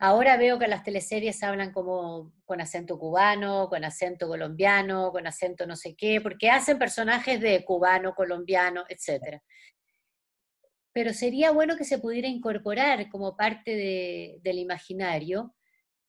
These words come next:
que se habla como se habla en la calle en Santiago,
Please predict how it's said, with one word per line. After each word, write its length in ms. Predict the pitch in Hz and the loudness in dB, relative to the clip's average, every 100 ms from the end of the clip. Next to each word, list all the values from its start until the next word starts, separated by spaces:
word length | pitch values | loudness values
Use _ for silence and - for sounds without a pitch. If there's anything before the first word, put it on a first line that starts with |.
| _ | _
que 140 | - 214 | -8 -6
se 220 | 262 254 | -2 2
habla 300 | 339 381 370 | 4 4 0
como 200 | 277 226 | -2 -2
se 120 | 277 | 2
habla 180 | 339 320 | 4 4
en 60 | |
la 120 | 220 214 | 2 2
calle 240 | 294 311 | 0 0
en 60 | 269 | -4
Santiago, 840 | 190 156 - 359 254 151 139 | -6 -4 2 4 4 2 -4